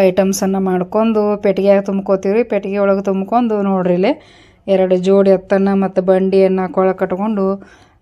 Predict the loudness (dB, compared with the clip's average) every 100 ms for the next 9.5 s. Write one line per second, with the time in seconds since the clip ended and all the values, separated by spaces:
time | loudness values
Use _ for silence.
0 | -4 -2 0 0 2 0 0 0 0 -4
1 | -4 -4 -4 -2 -2 -4 -4 -2 -2 -2
2 | -4 -2 -2 -2 -2 -2 -2 0 0 -2
3 | -4 -6 -4 -4 -2 -4 -4 -4 0 0
4 | 0 -2 -2 -2 -2 -4 -6 -6 -4 -2
5 | -4 -10 -20 _ _ -6 -4 -2 -2 -2
6 | 0 0 0 -2 0 0 2 2 2 -2
7 | -4 -6 -4 -6 -8 _ _ _ _ _
8 | -6 -4 2 2 2 0 0 0 2 2
9 | 2 0 -2 -2